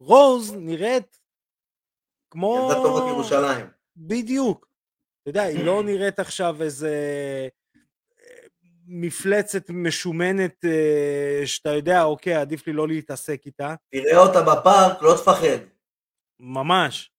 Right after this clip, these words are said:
Speaker 1: לא, זה לא שאני, אם אני אראה את אולגה, אני אפחד, אבל אני רואה עליה
Speaker 2: לא,
Speaker 1: שהיא
Speaker 2: אבל אולגה, אתה יודע,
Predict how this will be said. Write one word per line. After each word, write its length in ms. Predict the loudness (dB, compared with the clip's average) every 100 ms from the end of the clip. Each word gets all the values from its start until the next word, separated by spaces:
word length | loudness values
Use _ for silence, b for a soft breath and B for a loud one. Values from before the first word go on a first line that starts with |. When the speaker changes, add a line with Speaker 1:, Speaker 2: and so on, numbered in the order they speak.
| _ _ _ 0
Speaker 1:
לא, 280 | 2 2 -8
זה 120 | -8
לא 120 | -4
שאני, 340 | 0 0 -2 -4
אם 120 | -4
אני 160 | -4 0
אראה 140 | 0
את 120 | 2
אולגה, 260 | 0 0 -2
אני 140 | -4
אפחד, 420 | -10 -14 -20 -20
אבל 200 | -20 -18
אני 220 | -16 -12 -10
רואה 360 | -4 0 2
עליה 180 | 4 6
Speaker 2:
לא, 120 | 6
Speaker 1:
שהיא 120 | 4
Speaker 2:
אבל 420 | -2 -4 -6 -2 4
אולגה, 500 | 4 6 4 6 4
אתה 80 | 2
יודע, 140 | 0